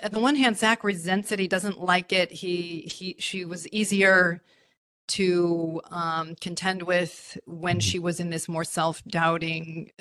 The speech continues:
Speaker 1: uh, you know, validation earning position.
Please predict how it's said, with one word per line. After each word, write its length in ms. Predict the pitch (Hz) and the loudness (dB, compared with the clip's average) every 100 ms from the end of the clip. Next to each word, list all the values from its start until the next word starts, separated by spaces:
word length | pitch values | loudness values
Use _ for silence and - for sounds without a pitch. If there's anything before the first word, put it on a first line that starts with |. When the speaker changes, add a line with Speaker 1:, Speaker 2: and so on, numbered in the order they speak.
| - - - 165 - - | -20 -20 -12 -12 -12 -12
Speaker 1:
uh, 60 | 143 - | -12 -8
you 100 | 175 | -6
know, 220 | 160 151 | -2 -2
validation 680 | 147 165 170 165 170 - 165 | 2 4 4 2 2 0 0
earning 360 | 165 165 160 160 | -2 -2 -4 -4
position. 640 | 175 196 208 180 165 156 | -2 2 2 0 -2 -8